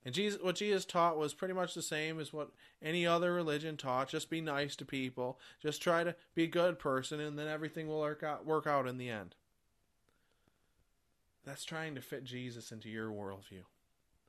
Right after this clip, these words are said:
That's not what Jesus taught. He didn't just teach that we needed to be nicer to each other. He taught that, but more than that, he taught that we needed a heart change.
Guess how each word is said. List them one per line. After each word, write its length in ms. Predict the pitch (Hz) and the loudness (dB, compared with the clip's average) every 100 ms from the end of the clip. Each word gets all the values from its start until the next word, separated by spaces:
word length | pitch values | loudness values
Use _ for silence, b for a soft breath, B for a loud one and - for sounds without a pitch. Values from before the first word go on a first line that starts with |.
| _ _ _ _ _ _ _ | _ _ _ _ _ _ _
That's 120 | 123 | -6
not 200 | 151 151 | 0 0
what 100 | 147 | 0
Jesus 380 | 131 135 120 110 | -2 -2 -2 -6
taught. 380 | - 117 90 78 - _ _ _ _ _ _ _ _ _ _ _ _ _ _ _ - | -8 -8 -10 -12 -20 _ _ _ _ _ _ _ _ _ _ _ _ _ _ _ -8
He 60 | |
didn't 220 | 131 165 160 | -2 -2 -2
just 220 | 160 - | -6 -4
teach 220 | 160 151 | -4 -2
that 100 | 143 | -4
we 100 | 139 | -4
needed 220 | 139 131 | -4 -6
to 60 | 131 | -6
be 100 | 123 | -4
nicer 420 | 123 120 117 - | -2 -4 -6 -10
to 140 | 110 98 | -12 -14
each 160 | - | -14
other. 100 | 87 73 - _ _ _ _ _ _ _ _ _ _ _ _ _ _ _ | -14 -16 -20 _ _ _ _ _ _ _ _ _ _ _ _ _ _ _
He 100 | 135 | -14
taught 340 | 127 165 151 135 | -4 -2 -2 -4
that, 280 | 104 101 107 147 _ _ _ _ _ _ _ _ | -8 -8 -12 -20 _ _ _ _ _ _ _ _
but 120 | 135 | -12
more 260 | 127 147 156 | -4 -2 0
than 200 | 139 110 | -2 -8
that, 280 | 92 92 - _ _ _ _ _ _ _ _ _ - | -10 -12 -16 _ _ _ _ _ _ _ _ _ -18
he 60 | |
taught 300 | 123 156 147 | -10 -8 -8
that 100 | 123 | -8
we 100 | 117 | -12
needed 360 | 127 120 117 107 | -10 -10 -10 -12
a 180 | 95 101 | -12 -10
heart 200 | 90 - | -10 -12
change. 540 | - 90 _ - - | -18 -18 _ -18 -18